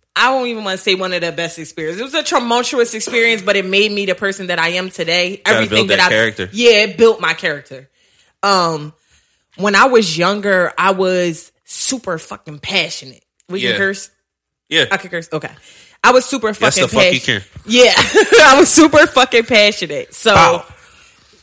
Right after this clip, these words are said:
Speaker 1: everything was big for me. Every f-, emotion I felt, <coughs> every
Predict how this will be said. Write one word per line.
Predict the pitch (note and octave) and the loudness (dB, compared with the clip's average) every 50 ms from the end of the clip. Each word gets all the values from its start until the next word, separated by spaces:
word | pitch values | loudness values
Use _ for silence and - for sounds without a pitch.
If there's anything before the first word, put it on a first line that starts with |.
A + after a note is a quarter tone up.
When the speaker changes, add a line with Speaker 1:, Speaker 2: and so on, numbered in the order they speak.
| _ - | _ -4
Speaker 1:
everything | E3 A#3 C4 B3+ D4+ D4 - - - B3+ B3 A#3+ A3+ | 0 0 0 0 -2 -6 -4 0 2 2 2 2 0
was | G#3 G#3 F3+ D3+ | -2 -2 -4 -4
big | D#3 - G#3 G3+ F#3 E3+ - - | -2 0 2 2 2 0 -4 -8
for | - - D3+ | -14 -16 -16
me. | C3+ C3 C3+ C3 B2+ B2+ _ _ _ _ _ _ - | -16 -16 -20 -20 -20 -20 _ _ _ _ _ _ 2
Every | A3+ B3 A#3 C4+ C4 | 2 4 4 2 -2
f-, | A3+ - - - F3+ F#3+ A3+ | -4 -6 -10 -14 -14 -6 -4
emotion | A3 A3 G#3+ A3+ A#3+ A#3 - C4 A3+ G#3+ | -2 0 2 2 2 2 2 0 2 2
I | G#3+ G#3+ | 0 0
felt, | G3+ - A#3+ A3+ A3+ A3 A3 G#3+ G#3 G3+ G3 - | 0 2 4 6 6 6 6 6 4 2 0 0
<coughs> | - - | 0 0
every | A3 A#3 A3 A3 A#3 A3+ A3 A3 G#3+ G#3+ G#3 G3+ - | 0 0 2 0 -2 -2 -2 -2 -2 -4 -4 -6 -10